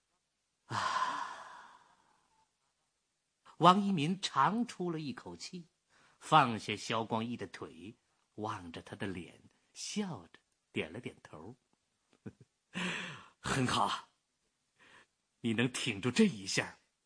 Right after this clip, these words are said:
不声不响，就是一条硬汉子。我能挺住，王老师，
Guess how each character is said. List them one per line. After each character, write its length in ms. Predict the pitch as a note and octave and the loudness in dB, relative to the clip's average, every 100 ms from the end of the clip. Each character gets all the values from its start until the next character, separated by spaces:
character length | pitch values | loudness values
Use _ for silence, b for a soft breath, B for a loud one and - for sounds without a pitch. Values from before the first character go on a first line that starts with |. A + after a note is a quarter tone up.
| _ _ | _ _
不 220 | - B2 F2+ | -8 -6 -4
声 320 | - D3 C#3+ | -4 -4 -4
不 140 | - | -6
响， 540 | A2 - - - F2 A2 _ _ _ _ _ _ _ | -6 -6 -8 -10 -12 -16 _ _ _ _ _ _ _
就 180 | E3 B2 | 2 2
是 160 | - | 0
一 80 | A#2+ | -2
条 180 | A#2+ A#2+ | 0 2
硬 200 | E3+ C#3+ | 4 2
汉 240 | - B2+ - | 4 2 2
子。 60 | - B B B - _ _ _ _ _ | -20 B B B -20 _ _ _ _ _
我 140 | A#3 E3+ | 6 8
能 160 | E3+ | 10
挺 200 | B3 D3+ | 8 6
住， 140 | C3 A#2 B B _ _ _ _ - | 2 0 B B _ _ _ _ 6
王 140 | G3+ | 10
老 80 | G3 | 10
师， 200 | E3+ | 8